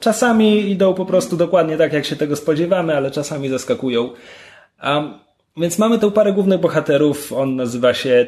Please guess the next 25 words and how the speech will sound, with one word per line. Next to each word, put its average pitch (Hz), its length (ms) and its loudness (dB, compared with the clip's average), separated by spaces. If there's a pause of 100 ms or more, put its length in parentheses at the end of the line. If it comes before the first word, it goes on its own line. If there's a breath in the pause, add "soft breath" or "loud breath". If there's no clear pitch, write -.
Tain 135 360 0
Kyrell, 135 680 0
ona 120 240 0
nazywa 120 420 0
się 120 300 0
Sayena 127 560 2
Ree. 156 340 0
Oboje 127 380 2
są 120 280 0
doskonałymi 127 640 0
pilotami, 127 640 0
bo 113 360 0
w 120 240 -14
Gwiezdnych 117 400 2
Wojnach 113 320 2
musisz 107 220 0
być 107 160 -2
doskonałym 107 500 0
pilotem, 107 400 -2
żeby 104 180 0
ktoś - 220 -6
opowiadał 107 420 -2
o 110 60 -2
tobie 107 200 -4
historię. 127 540 0